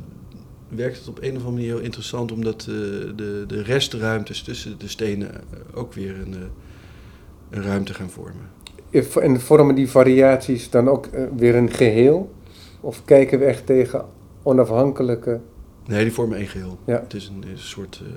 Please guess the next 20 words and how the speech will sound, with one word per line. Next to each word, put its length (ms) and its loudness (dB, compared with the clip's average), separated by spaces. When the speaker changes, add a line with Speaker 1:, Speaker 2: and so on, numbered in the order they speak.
Speaker 1:
een 60 -20
soort 300 -14
wolk 340 -6
aan 140 -10
mogelijkheden. 680 -12
Ik 100 -14
pretendeer 400 0
daar 140 -2
ook 120 -4
helemaal 200 -4
niet 100 -6
in 120 -10
volledig 380 -4
Speaker 2:
Ja, 60 -8
Speaker 1:
te 80 -6
Speaker 2:
ik 60 0
Speaker 1:
zijn. 140 -2
Speaker 2:
moet 100 0
nu, 200 2
ehm, 300 -6